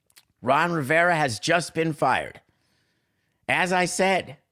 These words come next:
you don't have a meeting at eight A M the day after a season to say, "Hey, nice job, chap."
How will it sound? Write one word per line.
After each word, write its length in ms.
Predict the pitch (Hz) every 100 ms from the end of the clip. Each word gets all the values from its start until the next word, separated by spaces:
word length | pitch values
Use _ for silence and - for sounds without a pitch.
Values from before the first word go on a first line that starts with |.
| _ _ _ -
you 120 | 90
don't 180 | 123 160
have 200 | 160 180
a 60 |
meeting 380 | 165 170 175 147
at 120 | 135
eight 220 | 131 123 143
A 180 | 143 143
M 320 | 131 110 104 _ _
the 100 | 98
day 240 | 98 113 160
after 360 | 139 - 143
a 60 | 139
season 560 | - 147 135 101 98 92 _ -
to 120 | 139
say, 280 | 139 175 156
"Hey, 260 | 147 170 143
nice 380 | 139 165 156 -
job, 580 | - 143 170 147 104 -
chap." 460 | - 135 156 -